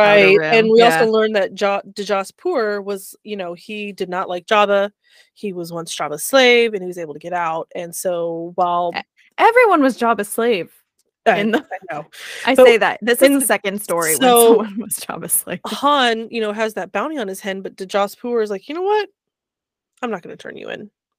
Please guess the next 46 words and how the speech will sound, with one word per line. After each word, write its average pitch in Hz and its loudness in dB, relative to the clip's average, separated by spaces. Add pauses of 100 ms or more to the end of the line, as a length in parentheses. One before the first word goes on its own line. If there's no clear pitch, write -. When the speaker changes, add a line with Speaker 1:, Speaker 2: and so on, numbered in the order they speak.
(120)
Speaker 2:
We 220 0
have, 190 -2 (100)
we 214 -6
have 202 -6
respect, 170 -10
enough 190 -4
respect 160 -8
for 165 -10
each 160 -12
other 156 -6
that 151 -4 (140)
we're 196 -4
not 170 -8
gonna 147 -12
do 123 -8
it." - -10 (380)
He 254 0
actually 262 -2
brings 214 -2
back 190 -6
Djass, 185 -4
like, 190 -8
'cause 214 -6
the 202 -8
shipment 220 -6
that 180 -8
he 196 -6
was 175 -10
carrying 233 -4
was 185 -4
something 185 -6
that - -8
Djass 180 -4
was 180 -6
looking - -6
for, - -2
was, 190 0
uh, 185 0 (280)
waiting 185 0
for, 175 -2
and 190 -4
he 196 -4
happened 196 -4
to 180 -6
keep - -4 (180)
Djass's, 180 -2